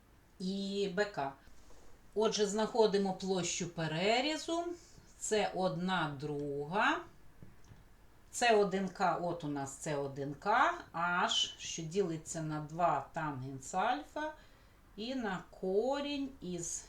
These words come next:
чотири тангенс квадрат альфа плюс один. І далі множимо на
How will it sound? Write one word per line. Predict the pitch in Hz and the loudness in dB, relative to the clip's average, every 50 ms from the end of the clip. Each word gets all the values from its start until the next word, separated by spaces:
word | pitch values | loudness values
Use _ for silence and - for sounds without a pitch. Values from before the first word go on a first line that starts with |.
| - - | -16 -10
чотири | - - - 190 180 - - 226 220 196 175 165 165 | -6 -4 -4 -4 -6 -4 0 2 2 2 2 0 -6
тангенс | - - 202 190 180 160 151 143 151 151 143 - | -4 -2 0 0 2 0 0 -2 -4 -6 -8 -10
квадрат | - 165 165 160 156 160 160 156 156 151 - - - - | -8 -6 -6 -4 -4 -2 -2 -2 -2 -4 -6 -10 -10 -4
альфа | 165 185 208 247 294 294 - - 269 277 285 277 269 - - - - - - - - - - - - | 0 2 4 4 2 2 -2 -2 -2 -2 -2 -2 -6 -10 -16 -20 -20 -20 -20 -20 -20 -20 -20 -16 -10
плюс | - 196 208 233 247 240 - - | -4 -2 -2 -2 -2 -4 -6 -4
один. | 233 226 196 165 156 156 147 131 127 127 127 - - - - - - - - - - - - - - - - - - - - - - - - - - | -4 -4 -2 -2 -2 -2 -2 -4 -4 -8 -12 -14 -18 -20 -20 -20 -20 -20 -20 -20 -20 -20 -20 -20 -20 -20 -20 -20 -20 -20 -20 -20 -20 -20 -20 -16 -12
І | - 170 | -4 2
далі | 175 226 285 339 359 330 | 6 8 8 8 8 6
множимо | 254 226 247 269 269 285 269 262 262 240 226 | 4 2 2 2 0 0 0 0 0 2 2
на | 208 202 208 214 220 226 233 | 2 4 4 4 4 2 2